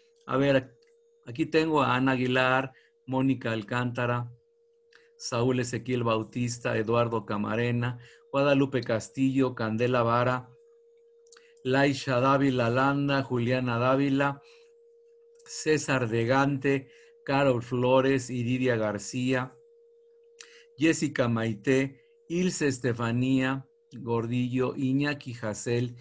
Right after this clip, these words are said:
Jennifer Denise, Alexia H R, por favor,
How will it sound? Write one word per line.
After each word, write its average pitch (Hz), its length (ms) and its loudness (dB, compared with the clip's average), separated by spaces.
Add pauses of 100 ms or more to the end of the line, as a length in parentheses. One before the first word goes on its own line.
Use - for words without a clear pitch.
(280)
Jennifer 139 580 -2
Denise, 127 580 0 (300)
Alexia 175 540 2
H 165 320 2
R, 151 260 2
por 127 300 -2
favor, 131 800 0